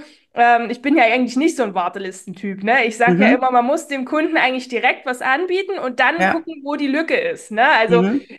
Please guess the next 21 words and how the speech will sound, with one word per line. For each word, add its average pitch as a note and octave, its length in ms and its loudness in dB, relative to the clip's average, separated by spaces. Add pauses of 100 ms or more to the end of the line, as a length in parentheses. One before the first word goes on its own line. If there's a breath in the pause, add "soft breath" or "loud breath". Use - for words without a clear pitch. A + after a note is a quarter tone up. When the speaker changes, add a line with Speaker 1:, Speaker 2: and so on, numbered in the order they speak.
Speaker 1:
ähm, B3+ 520 -2
deswegen, C4+ 500 -4
äh, A3+ 180 -4
bin C4 140 -2
ich B3+ 80 -4
ja B3 100 2
so A#3 100 -2
ein A#3+ 60 -2
Freund B3 360 2
von B3 100 -6
Online-Terminbuchung C4+ 960 -2
und A#3+ 160 -2
halte A#3+ 400 2
bei A#3 140 0
uns E4 400 -4
immer C4+ 280 -4
so B3 80 -6
ein B3+ 120 -6
paar B3 460 2 (200 loud breath)
Slots B3 600 0
frei. G#3+ 640 0